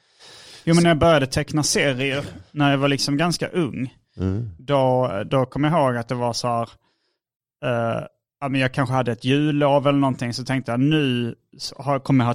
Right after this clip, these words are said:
Speaker 1: tid och kunna teckna jättemycket serier. För det var sånt jag gjorde kanske liksom på k-, kvällar och helger eller när jag gick i skolan. Eh, och sen så, så satte jag mig ner då liksom första dagen på lovet, så här, "Uff,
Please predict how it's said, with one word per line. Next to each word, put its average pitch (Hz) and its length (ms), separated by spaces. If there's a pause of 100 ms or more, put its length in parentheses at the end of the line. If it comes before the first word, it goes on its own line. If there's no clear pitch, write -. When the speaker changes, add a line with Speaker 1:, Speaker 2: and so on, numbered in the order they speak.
Speaker 1:
tid 127 480
och 117 460
kunna 123 200 (320)
teckna 131 300
jättemycket 131 440
serier. 135 460 (180)
För - 120
det 135 60
var 135 60
sånt 131 240
jag 123 100
gjorde 127 300
kanske 120 280
liksom 117 280
på 92 60
k-, - 460
kvällar 127 340
och 117 80
helger 117 440
eller 120 220 (540)
när 120 200
jag 120 80
gick 120 160
i - 20
skolan. 156 500 (600)
Eh, 117 420 (320)
och 139 140
sen 135 200
så, 139 300 (160)
så 147 240
satte 160 360
jag 135 80
mig 139 100
ner 135 280
då 143 160
liksom 123 520
första 139 300
dagen 123 260
på 147 80
lovet, 131 340
så - 80
här, 151 120
"Uff, - 180